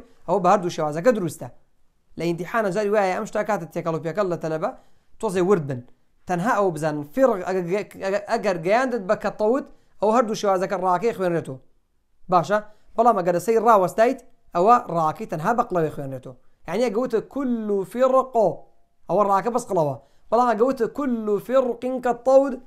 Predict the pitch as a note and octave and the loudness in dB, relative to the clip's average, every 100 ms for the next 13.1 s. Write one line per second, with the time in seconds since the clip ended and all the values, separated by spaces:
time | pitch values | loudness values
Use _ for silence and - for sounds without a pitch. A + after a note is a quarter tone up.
0 | - - C4 C4 A3 F#3+ F3+ A#3+ B3+ G#3+ | -20 -10 -4 -2 0 -2 -2 -4 -4 -4
1 | - C#4+ B3+ A3 - C#3+ - - - - | -4 -4 -2 -4 -6 -10 -12 -20 -16 -2
2 | F#3 G#3 E3+ E3 D3+ G#3 F#3+ D3 - B2 | 0 0 -2 -4 -2 0 0 -2 -12 -18
3 | - - - - _ _ _ _ - - | -18 -20 -20 -20 _ _ _ _ -20 -20
4 | - E3+ F3+ A3 F3 D#3+ E3 F#3 A3 F#3+ | -10 -6 0 0 0 -4 -4 -2 0 0
5 | F3+ G3 G3+ A#3+ - _ _ G3 G3+ E3 | 0 0 -2 -2 -6 _ _ 0 2 2
6 | E3 D#3+ - E3 G3+ F#3+ E3+ F3 F#3+ G#3 | -2 -4 -4 -2 -2 0 -2 -2 -2 -2
7 | F3 G3 F#3 G#3+ - _ - D#3 E3+ G#3+ | -4 -4 -6 -6 -10 _ -20 -2 2 2
8 | B3 - _ _ _ _ _ _ - F3+ | -2 -20 _ _ _ _ _ _ -6 -4
9 | G3+ E3 D3+ C3+ C3 B2 _ _ - F3 | -2 0 -2 -2 -8 -10 _ _ -4 4
10 | C4+ A#3 G#3 A3+ B3+ A3 F#3+ F#3 F#3 B3+ | 6 6 6 4 2 2 -2 0 2 2
11 | F#3+ F3+ E3+ F3 A#3+ B3 G3+ F3 A#3 G#3+ | 4 2 2 0 -2 -2 -2 2 4 4
12 | F#3+ G3 G3 A#3 F#3+ F#3 F3 F3 E3+ F3+ | 2 2 0 0 -4 -2 -2 -2 0 2